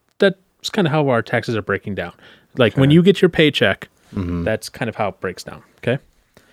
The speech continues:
Speaker 2: Right.
Speaker 1: In Sweden, it's thirteen point eight percent personal income tax, five point three percent employee Social Security contributions,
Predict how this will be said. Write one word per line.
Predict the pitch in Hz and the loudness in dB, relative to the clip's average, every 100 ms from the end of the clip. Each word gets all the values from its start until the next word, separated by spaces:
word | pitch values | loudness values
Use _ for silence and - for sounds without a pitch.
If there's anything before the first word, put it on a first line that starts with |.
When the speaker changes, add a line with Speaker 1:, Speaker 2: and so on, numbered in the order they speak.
| _ | _
Speaker 2:
Right. | - 95 87 85 | -10 -8 -8 -4
Speaker 1:
In | - 139 | -2 0
Sweden, | - 220 294 98 110 _ _ _ _ _ _ _ _ _ | 2 4 4 4 -2 _ _ _ _ _ _ _ _ _
it's | 151 123 - | 0 0 -2
thirteen | - 139 156 - 165 | -2 0 2 0 0
point | - 156 | 0 -2
eight | 123 | -2
percent | - 131 127 127 - - _ _ | -2 -4 -2 -4 -6 -16 _ _
personal | - 117 - 113 | -4 -4 -2 -4
income | 104 - 101 | -4 -8 -6
tax, | 110 120 - - _ _ _ _ _ _ _ _ _ _ _ _ _ _ _ _ _ _ _ _ _ _ _ _ | -6 -6 -10 -20 _ _ _ _ _ _ _ _ _ _ _ _ _ _ _ _ _ _ _ _ _ _ _ _
five | - 127 147 160 - | 2 4 4 2 0
point | 143 139 | -2 -2
three | - 135 | -2 -2
percent | - 139 - 113 107 - _ | 0 -2 -2 -2 -4 -12 _
employee | 127 110 139 156 120 113 - | -6 -2 2 4 4 2 -6
Social | - 131 113 104 98 | -2 0 0 -2 -4
Security | - 117 165 220 | -6 0 2 2
contributions, | - 104 - 90 90 110 135 | 0 -4 -6 -10 -8 -8 -8